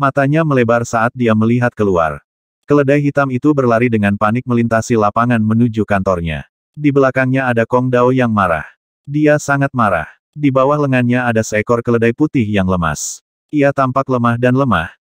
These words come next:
seperti pada nafas terakhirnya. Kong Dao datang menyerang seperti orang gila. Keledai itu secara alami cepat. Ia lebih cepat berdiri ketika panik dan takut.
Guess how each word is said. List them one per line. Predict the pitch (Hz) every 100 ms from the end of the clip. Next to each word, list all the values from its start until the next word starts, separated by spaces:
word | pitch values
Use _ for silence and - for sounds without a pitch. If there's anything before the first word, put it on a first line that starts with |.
| _
seperti | - 147 123 117 120
pada | 120 120
nafas | 107 117 120 110
terakhirnya. | 107 95 95 90 82 71 - _ _ _ -
Kong | 156 156
Dao | 147 131 120
datang | 117 131 139
menyerang | 127 107 110 117
seperti | 123 120 117 120
orang | 120 127 120
gila. | 101 85 76 - _ _ -
Keledai | 147 143 143 135
itu | 147 160
secara | 151 123 117 117
alami | 113 123 127
cepat. | 127 104 82 - _ _
Ia | - 143 147
lebih | 147 135
cepat | 131 127 143
berdiri | 131 120 113 117
ketika | 120 117 113 110
panik | 123 139 131
dan | 120 104 95
takut. | 92 - 82